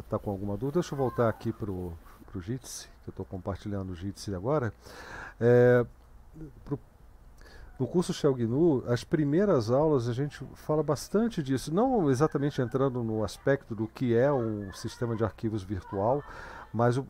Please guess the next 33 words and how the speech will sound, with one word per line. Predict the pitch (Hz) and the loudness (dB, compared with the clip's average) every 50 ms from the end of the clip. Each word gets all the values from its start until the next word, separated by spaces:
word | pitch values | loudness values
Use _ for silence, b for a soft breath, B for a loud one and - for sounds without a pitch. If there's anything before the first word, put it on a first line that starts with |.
| 127 131 | 0 0
a, | 131 - 135 127 | 0 0 0 -4
como | - - 143 147 | 0 2 2 4
a | |
gente | 127 151 143 - | 4 2 0 0
fala | - - 139 135 | 2 2 4 4
muito | 120 117 117 113 - 123 | 4 2 -2 -2 -2 -4
de | 107 - | -4 -2
processos, | - 147 151 143 - - - 175 190 185 143 - 120 107 | 0 2 2 2 2 2 2 4 4 4 2 0 -2 -2
e | 120 | -2
os | 120 - | -2 -2
processos | - 139 143 - - - 160 156 165 - - - - | -2 -2 -2 -2 0 2 2 2 2 0 -4 -12 -8
todos | - - 139 156 190 190 175 190 180 - B B B B B 131 | -2 0 2 4 4 4 2 -2 -4 -6 B B B B B 4
existem | 139 135 117 117 127 160 196 208 - - 160 143 | 4 4 4 2 2 2 2 2 2 0 0 0
na | 127 117 | 0 -2
forma | - - 117 113 117 117 | -2 -2 -2 0 0 0
de | 104 131 | 0 0
arquivos, | 131 120 - - 151 185 226 - - - - - - - - - | 0 0 -2 -2 -2 -2 -2 -4 -10 -18 -20 -20 -20 -20 -12 -6
né, | 104 110 147 208 b b b b b b b - | -2 0 0 -2 b b b b b b b -6
numa | 120 123 123 127 | -2 2 2 2
pasta | 123 - 123 120 123 - - | 2 0 0 -2 0 -2 -2
barra | 135 117 113 127 | -2 -2 -2 -2
proc, | - - 147 165 170 135 - - - 85 - b b b b b b b - | 0 2 4 4 4 4 2 -2 -10 -14 -14 b b b b b b b -14
que | - - 123 117 | -4 -2 0 2
na | 131 139 | 2 2
verdade | 143 185 196 170 147 139 151 165 - - - _ | 2 2 2 4 4 4 2 2 -2 -8 0 _
também | 185 190 220 202 135 147 147 165 185 175 139 | 4 4 4 4 4 4 4 6 4 2 2
é | 131 139 156 - - - | 2 0 0 -4 -8 -12
um | 131 131 | -10 -10
sistema | - - 147 - - 147 131 135 | -8 -10 -10 -6 -4 -4 -4 -2
de | 131 147 | -4 -4
arquivos | 147 - - - 117 110 117 110 | -4 -4 -4 -6 -6 -4 -6 -8
virtual, | 113 113 110 - 151 135 107 98 98 92 - - - - - - - | -10 -10 -10 -6 -4 -2 -2 -2 -4 -6 -10 -16 -20 -20 -20 -20 -14
né? | - 95 95 107 127 | -10 -6 -6 -6 -6